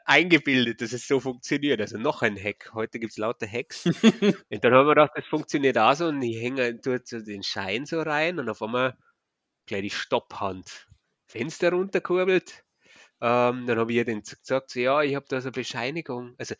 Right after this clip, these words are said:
Speaker 1: mit dieser lieben Stimme, hast du die auch so? Nicht die, die, so wie wir jetzt reden, sondern so eine so,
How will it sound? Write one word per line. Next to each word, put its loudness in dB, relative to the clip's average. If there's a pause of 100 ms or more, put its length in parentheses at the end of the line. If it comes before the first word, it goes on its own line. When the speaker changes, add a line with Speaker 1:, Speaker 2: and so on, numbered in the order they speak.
(140)
Speaker 1:
mit -10
dieser 2
lieben -4
Stimme, -4
hast -10
du -4
die 2
auch 2
so? -4 (180)
Nicht -2
die, -2 (520)
die, -4
so -4
wie -2
wir 8
jetzt 2
reden, 0
sondern -2
so -4
eine -2
so, -6